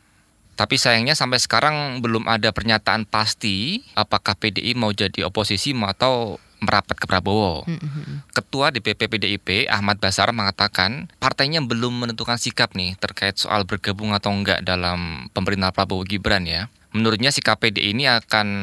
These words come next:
Speaker 1: ditentukan saat rapat kerja nasional partai yang jadwalnya digelar Mei mendatang. Sementara itu, Sekjen P D I P Hasto Kristianto mengatakan, eh, Partai Banteng masih menempuh jalur hukum lain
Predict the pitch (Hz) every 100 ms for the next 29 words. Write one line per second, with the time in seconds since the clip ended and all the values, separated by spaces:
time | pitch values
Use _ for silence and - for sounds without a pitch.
0 | 98 90 69 - - 113 107 117 151 -
1 | 92 110 175 143 135 - 104 - 127 -
2 | 117 107 - - - 113 101 110 104 101
3 | - 101 98 - 98 - 131 107 95 92
4 | 80 - - 110 101 110 135 113 - 120
5 | 107 104 98 87 90 - - - - -
6 | - - 143 139 139 143 139 - 196 -
7 | 151 139 127 120 113 120 127 - 104 123
8 | 120 98 - 110 104 95 78 - 113 -
9 | 110 104 107 143 123 110 - 98 120 131
10 | 110 - 87 90 - 95 - 107 98 95
11 | 95 120 120 113 110 104 98 101 104 98
12 | 120 104 - - 95 98 101 - 101 104
13 | 107 92 80